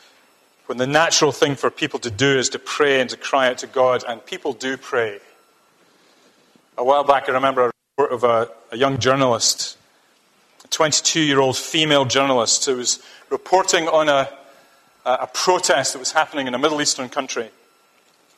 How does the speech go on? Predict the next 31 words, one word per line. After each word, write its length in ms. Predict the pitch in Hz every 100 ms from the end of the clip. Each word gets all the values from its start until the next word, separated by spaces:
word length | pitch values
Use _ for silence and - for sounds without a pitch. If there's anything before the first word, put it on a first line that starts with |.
| _ _ - _ _ _ _ _ _ _ -
And, 300 | 135 123 120
uh, 280 | 120 117 120 - _ _ _ _
the 120 | 135 190
atmosphere 400 | 190 - 202 180
was 160 | 147
jubilant 540 | - 175 202 185 151 156
amongst 300 | 156 151 -
the 80 |
crowd. 420 | - 165 151 123 123
It 40 |
was 120 | 131
mostly 300 | 190 190 190
men 320 | 170 180 180
in 80 | 160
the 80 | 143
crowd. 320 | - 151 117 - - _ _ _ _ _ _
The 100 | 151
atmosphere 380 | 202 180 - 196
was 180 | 165 131
jubilant, 540 | - 185 185 151 120
and 80 | 143
here 80 | 185
was 100 | 165
this 180 | 170 156
young 220 | 180 165
woman 340 | 185 185 135 - - _ _ _ _ _
reporting 640 | 143 - 196 202 - 170 113 -
and 80 | -
recording 600 | 139 - 175 175 160 156
and 100 | 123
documenting. 680 | 123 165 170 180 156 143 120